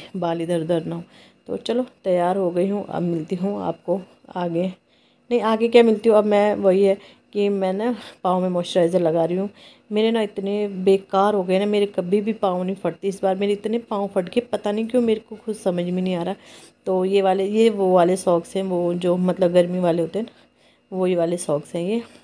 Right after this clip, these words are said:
ये मैं ना वहीं से लाई थी देहरादून से, जब मैं गई थी ना Sunday market, वहीं से लाई थी। पचास की दो जोड़ी आ गई थी। अब मुझे क्या पता था इतने काम आ ही जाएंगे। वैसे तो मैं पहनती हूँ ना, मतलब जब बच्चों को लेने भी जाती थी। तो बस यहाँ पे अब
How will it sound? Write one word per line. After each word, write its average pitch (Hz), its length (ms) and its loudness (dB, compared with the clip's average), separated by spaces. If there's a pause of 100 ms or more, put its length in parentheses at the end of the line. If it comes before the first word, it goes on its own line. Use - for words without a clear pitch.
(120)
ये 180 160 -2
मैं 180 120 -4
ना 214 120 -6
वहीं 180 360 0
से 185 120 0
लाई 151 180 0
थी 170 120 -10
देहरादून 165 420 0
से, 165 140 -4
जब 170 140 0
मैं 165 160 -4
गई 170 140 0
थी 170 120 -8
ना 233 120 -4 (460)
Sunday 175 220 0
market, 170 400 -6
वहीं 180 220 -2
से 180 120 -6
लाई 151 120 0
थी। 185 100 -4
पचास 175 420 0
की 208 120 -4
दो 175 200 2
जोड़ी 170 260 2
आ 175 100 6
गई 170 160 0
थी। 214 120 6
अब 208 80 8
मुझे 214 260 6
क्या 202 140 4
पता 190 240 2
था 202 60 6
इतने 208 340 0
काम 185 280 4
आ 175 60 4
ही 170 100 4
जाएंगे। 175 240 2 (340)
वैसे 233 220 4
तो 277 80 2
मैं 269 120 4
पहनती 185 420 0
हूँ 180 120 0
ना, 247 140 -4 (120)
मतलब 180 300 -2
जब 180 140 0
बच्चों 175 240 -2
को 180 60 -2
लेने 170 240 -4
भी 175 80 -4
जाती 165 280 -4
थी। 190 160 -10 (640)
तो 175 260 -2
बस 196 200 -4
यहाँ 170 160 -2
पे 175 60 0
अब 175 180 -4